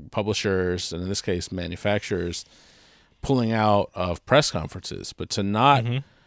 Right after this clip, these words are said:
Speaker 1: build a booth is very surprising.
Speaker 2: Yeah,
Speaker 1: I guess
Speaker 2: that's
Speaker 1: it does pave the, pave the way for someone else to move in, but I, at this point, I don't know who that would be.
Speaker 2: Yeah, this is,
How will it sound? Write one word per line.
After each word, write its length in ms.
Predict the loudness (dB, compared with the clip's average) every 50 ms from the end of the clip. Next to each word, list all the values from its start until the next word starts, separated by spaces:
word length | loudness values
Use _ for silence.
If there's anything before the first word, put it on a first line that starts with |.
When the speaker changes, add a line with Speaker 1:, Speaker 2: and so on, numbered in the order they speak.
| _ _ _ _ _ _ _ _ _ _ 2
Speaker 1:
build 220 | 4 4 4 4
a 60 | 2
booth 640 | 0 2 4 6 8 8 8 6 2 -4 -10 -12 -10
is 520 | -6 -2 0 0 0 0 -2 -4 -6 -10 -12 _
very 360 | -6 0 4 4 6 6 4
surprising. 680 | 2 0 -2 -2 -2 -4 -2 -2 -4 -6 -10 -12 -14 -16 -20 _ _ _ _ _ _ _ _ _ _ _ _ _ _ _ _ _ _ _ _ 6
Speaker 2:
Yeah, 120 | 8 10 10
Speaker 1:
I 20 |
guess 200 | 10 10 8 6
Speaker 2:
that's 100 | 2 2
Speaker 1:
it 20 |
does 200 | 4 4 4 2
pave 320 | 2 2 2 2 0 -2 -4
the, 140 | -6 -6 -6 -8 -6
pave 240 | -4 -2 -2 -2 0
the 80 | -2 0
way 500 | 0 2 2 2 0 0 0 -2 -2 -4 -6
for 680 | -10 -14 -8 -6 -4 -2 0 0 0 0 0 0 0 -2
someone 300 | -4 -4 -4 -2 -2 -2
else 160 | -2 -2 -4 -4
to 80 | -4 -6
move 220 | -6 -6 -4 -4
in, 220 | -4 -2 -2 -2 -4
but 100 | -4 -6
I, 40 | -6
at 260 | -8 -8 -10 -14 -14
this 140 | -12 -14 -14
point, 200 | -12 -14 -16 -14
I 40 | -14
don't 180 | -16 -16 -18 -18
know 80 | -20 -18 -16
who 80 | -16 -16
that 160 | -16 -18 -20
would 140 | -20 -20 _
be. 360 | -20 -18 -16 -16 -16 -16 _ _ _ _ _ _ _ _ _ _ _ _ _ _ _ _ _ _ _ _ _ _ -2
Speaker 2:
Yeah, 260 | 4 6 8 8 8
this 220 | 8 6 2 0 0
is, 280 | 0 0 -2 -4 -8